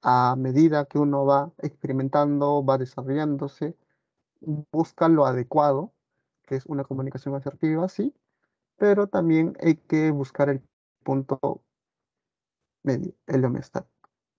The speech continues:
¿sí? Em, Renan, Renan, Renan, Renan.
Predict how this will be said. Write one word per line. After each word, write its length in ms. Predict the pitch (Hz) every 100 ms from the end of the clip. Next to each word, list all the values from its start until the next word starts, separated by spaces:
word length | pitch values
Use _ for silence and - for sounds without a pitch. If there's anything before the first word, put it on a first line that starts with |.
| _
¿sí? 120 | 165 - _ _ _ -
Em, 840 | 175 175 185 180 180 185 180 180 - _ _ _ _ _ _ _ _ _ _ _ _ -
Renan, 500 | 156 180 185 185 - -
Renan, 360 | 160 165 160 -
Renan, 440 | 151 143 143 156
Renan. 420 | 151 135 135 156